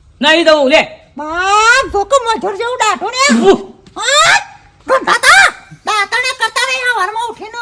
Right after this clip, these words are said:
Speaker 2: બધું થૂસી ભરી સાપ. તમારામાં ને તમારામાં તો મારે પેલી, આ પેલી હું, આ, આ સામેલી પાસે જવું છે, જે ભૂલી છે, લાય, સમજાવી દેજે.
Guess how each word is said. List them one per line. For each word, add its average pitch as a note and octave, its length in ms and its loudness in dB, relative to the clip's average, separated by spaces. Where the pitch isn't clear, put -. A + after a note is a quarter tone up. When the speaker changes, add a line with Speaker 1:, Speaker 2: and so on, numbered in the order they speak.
Speaker 2:
બધું A4 300 -6
થૂસી F4 280 -12
ભરી G4 280 -6
સાપ. - 180 -10
તમારામાં F4+ 520 -4
ને - 100 -6
તમારામાં G4+ 520 -2
તો A#4+ 80 -2
મારે F#4 280 0
પેલી, G#4 220 -2
આ F4 140 -6
પેલી E4+ 280 -12
હું, F#4+ 140 -10
આ, F4 80 -8
આ A4 100 0
સામેલી B4+ 440 0
પાસે A#4 180 0
જવું A#4+ 220 -4
છે, A4 140 -6
જે F#4 260 -8
ભૂલી F4+ 260 -12
છે, G4+ 120 -10
લાય, G4 120 -8
સમજાવી F#4+ 480 -12
દેજે. A#4+ 100 -10